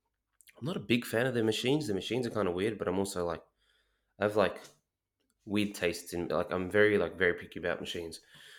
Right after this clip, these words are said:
There's a few of those machines that just don't feel nice to use, but they're, they're nice in appearance-wise. And, oh, and, like, just the fact that people, like, wipe down their machines after every use, everyone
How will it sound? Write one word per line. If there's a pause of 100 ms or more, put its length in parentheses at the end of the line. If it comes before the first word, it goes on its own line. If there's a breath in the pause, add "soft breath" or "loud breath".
(140 loud breath)
There's
a
few
of
those
machines
that
just
don't
feel
nice
to
use,
but
they're,
they're
nice (1400 soft breath)
in
appearance-wise.
And,
oh,
and,
like,
just
the
fact
that
people,
like,
wipe
down
their
machines (600)
after
every
use,
everyone